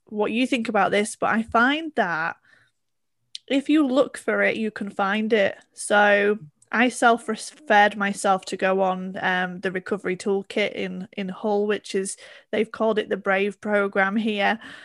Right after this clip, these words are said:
Um, I self-referred myself, which they said is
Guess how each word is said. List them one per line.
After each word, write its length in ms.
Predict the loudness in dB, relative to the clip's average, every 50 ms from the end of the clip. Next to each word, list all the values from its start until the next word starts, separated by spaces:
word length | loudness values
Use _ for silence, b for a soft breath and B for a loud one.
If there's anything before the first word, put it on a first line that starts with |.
| B B B B B
Um, 600 | 2 4 4 6 4 4 2 0 -4 -8 -8 -10 -12 _ _ _ _ _ -6
I 220 | -2 0 2 2 0
self-referred 680 | 0 2 2 2 2 2 -2 -6 0 2 2 2 2
myself, 480 | 0 -6 -4 2 2 4 4 2 0 0
which 420 | -2 -2 -2 -2 -6 -10 -8 -2 2
they 200 | 2 4 2 2
said 400 | 0 0 2 2 2 2 0 -2 -2
is 420 | 0 0 0 0 -2 -6 -10 -12